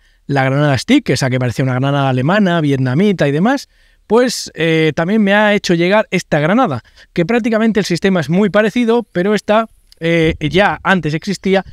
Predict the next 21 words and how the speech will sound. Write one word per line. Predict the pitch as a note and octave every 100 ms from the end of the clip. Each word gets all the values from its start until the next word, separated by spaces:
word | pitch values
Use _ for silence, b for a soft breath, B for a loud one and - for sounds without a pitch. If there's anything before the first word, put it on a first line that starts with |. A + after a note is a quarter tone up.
| b b
y | -
os | F3+
la | E3
voy | C3+
a | D#3
explicar, | - C3+ C3 A2+ - -
¿vale? | F#3+ C4+ B B
Entonces, | - G3+ F#3+
bueno, | G#3 A#2+
tenemos | - A3 C#4+ -
una | A3
granada | G3+ G3 A#3 B3+ B3 G3 -
que | - A3
funciona | - D#3+ D#3 F#3+ C3
mediante | A2 C#3+ G#3+ G3+ B2+ C3
C | E3+
O | D#3+
dos, | D4 - - B B B -
que | C#3+
son | B2+ E3 B2 - -
estas | E3 D3 - A#2+ - -